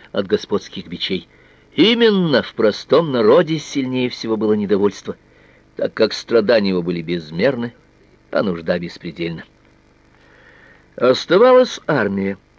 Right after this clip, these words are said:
но по всему было видно, что без основательной реорганизации она едва ли способна противостоять армии Кира. К тому же она тоже не была единой. Половина состояла на службе у царя,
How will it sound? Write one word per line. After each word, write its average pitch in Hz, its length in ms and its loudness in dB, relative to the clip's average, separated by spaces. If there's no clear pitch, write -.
но 123 140 -2
по 151 140 0
всему 220 320 -2
было 110 240 4
видно, 101 440 0
что 98 200 -2
без 92 180 -4
основательной 95 680 -2
реорганизации 95 1160 -4
она 80 160 -8
едва 82 300 -2
ли 165 100 -2
способна 127 760 -2
противостоять 92 640 -6
армии 85 400 -8
Кира. 78 240 -8
К - 60 -20
тому - 160 -12
же 90 80 -8
она 92 220 -4
тоже 98 240 0
не 85 100 -10
была 80 160 -8
единой. 76 400 -14
Половина 156 520 6
состояла 165 520 4
на 156 100 6
службе 147 400 0
у 151 100 2
царя, 120 340 0